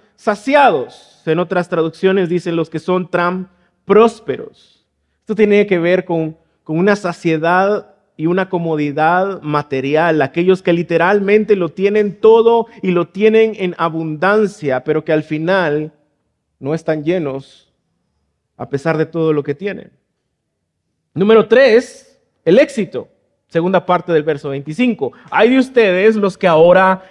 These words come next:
ríen", y esta es una risa en una connotación negativa respecto al éxito. Es como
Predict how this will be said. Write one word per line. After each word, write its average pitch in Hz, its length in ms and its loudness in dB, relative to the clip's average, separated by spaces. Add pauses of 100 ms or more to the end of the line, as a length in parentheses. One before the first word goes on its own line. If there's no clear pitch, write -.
(100)
ríen", 196 640 2
y 170 140 2
esta 226 240 4
es 214 100 0
una 208 200 0
risa 202 640 2 (140)
en 185 160 0
una 220 220 2
connotación 214 1080 0
negativa 190 720 2
respecto 185 640 -4
al 175 140 4
éxito. 214 560 -4 (560)
Es 214 120 2
como 220 460 4